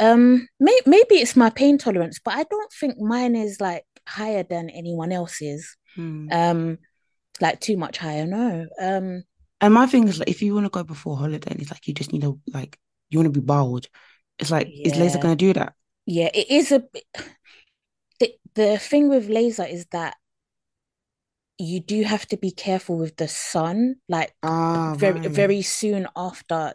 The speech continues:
Speaker 1: the laser. So obviously, because I'm getting my intimates done, it's not, it's not an issue for me in the summer.
Speaker 2: Mm.
Speaker 1: But if I wanted to do my legs, I would, I would wait till winter personally, just
Speaker 2: Okay.
Speaker 1: because obviously it will be a bit more covered.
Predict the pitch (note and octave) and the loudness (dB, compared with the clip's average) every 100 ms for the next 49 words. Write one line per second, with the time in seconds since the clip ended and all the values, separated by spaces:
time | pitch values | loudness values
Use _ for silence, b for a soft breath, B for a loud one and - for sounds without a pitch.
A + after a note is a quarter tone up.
0 | _ E3 E3+ F3 E3 C#3 - F#3 A#3+ A#3+ | _ -4 -2 -2 -4 -8 -2 0 0 -2
1 | F#3+ F3+ B3 A#3+ A#3 E3 F3+ F3 D#3+ G3 | -6 -4 0 0 0 -2 -4 -8 -10 -12
2 | G3+ F3+ D#3+ - - - _ D3 D3+ G#3+ | -12 -12 -14 -12 -14 -16 _ -6 -4 -6
3 | A#3 _ _ _ _ _ _ - F#3 - | -8 _ _ _ _ _ _ -6 -6 -4
4 | F3+ F#3+ F#3 - _ _ E3+ A3+ E3 - | 0 2 2 -2 _ _ -4 -2 -2 -4
5 | - G3+ F3+ E3+ D#3 E3+ D#3+ - F3 D#3 | -6 -4 -4 -4 -6 -8 -8 -4 -4 -4
6 | C#3 - B B B B D3 C#3 C3+ C#3+ | -8 -12 B B B B -4 -2 -6 -2
7 | F3+ G#3+ A3+ A#3+ A#3 G3 F3+ F#3+ F#3 D#3+ | 0 2 2 2 2 -2 -4 -2 -2 -2
8 | D#3 G3 E3+ - - - - _ _ _ | 0 0 -2 -6 -16 -18 -20 _ _ _
9 | _ _ _ F#3+ F#3+ F#3 E3+ _ F3 F#3 | _ _ _ -2 0 -2 -6 _ -2 0
10 | D#3+ E3 - E3 D#3 E3 E3 C#3+ D#3 - | -2 -6 -10 -12 -10 -10 -10 -8 -8 -6
11 | C#3+ C3 C3 C#3 _ _ _ G3+ C#3+ F3+ | -8 -8 -12 -16 _ _ _ -2 0 0
12 | C3+ F3+ D#3+ D#3+ - - _ _ _ _ | 0 2 2 0 -6 -14 _ _ _ _
13 | _ _ F3 D#3+ - E3 D3 D3 E3+ D3+ | _ _ -4 -4 -4 -2 -2 0 -2 -2
14 | D#3 D3+ D3 - D#3 C#3 C3 - | -2 -6 -6 -6 -8 -6 -10 -12